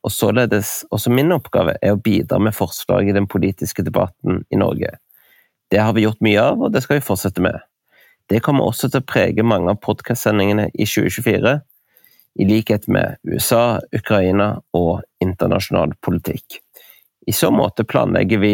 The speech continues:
å fortsette mye av det vi holder på med i Liberal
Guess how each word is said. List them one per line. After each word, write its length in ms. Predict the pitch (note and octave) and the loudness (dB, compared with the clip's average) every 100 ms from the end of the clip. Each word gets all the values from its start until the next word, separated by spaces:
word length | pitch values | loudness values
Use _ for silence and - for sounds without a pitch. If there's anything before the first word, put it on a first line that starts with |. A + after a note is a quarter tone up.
| G#2+ | 0
å 260 | - - | -4 -10
fortsette 560 | - B2+ - - C3 - F2+ | -6 -4 -2 -2 -2 0 2
mye 220 | G2+ F#2 | 4 2
av 40 | |
det 120 | F#2 F#2+ | 2 2
vi 60 | |
holder 200 | G#2 F#2 | 0 0
på 200 | - F#2 F#2 | 0 0 2
med 240 | F#2 - _ F2+ | 0 -2 _ 0
i 220 | F2+ F#2 - _ _ _ _ _ _ _ - | 0 -2 -6 _ _ _ _ _ _ _ -4
Liberal 480 | G2 E2+ F2 E2+ - | -2 0 0 0 -2